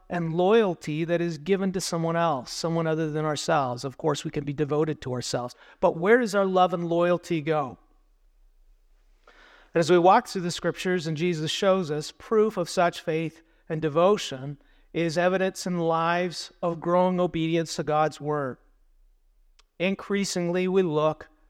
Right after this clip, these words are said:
like Jesus, where the delight of our lives is to do our Heavenly Father's will and work, regardless of the cost. Now, we're not all there, are we?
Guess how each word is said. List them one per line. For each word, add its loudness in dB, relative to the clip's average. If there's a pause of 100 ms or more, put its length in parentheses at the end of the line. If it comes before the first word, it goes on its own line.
(160)
like -2
Jesus, -4 (400)
where 6
the 0
delight 4
of -2
our 2
lives 2 (180)
is -6
to -2
do 2
our 4
Heavenly -2
Father's 2
will 0
and -2
work, -2 (400)
regardless 2
of -10
the -8
cost. -8 (2750)
Now, 6
we're 2
not 2
all 2
there, 0
are -4
we? -12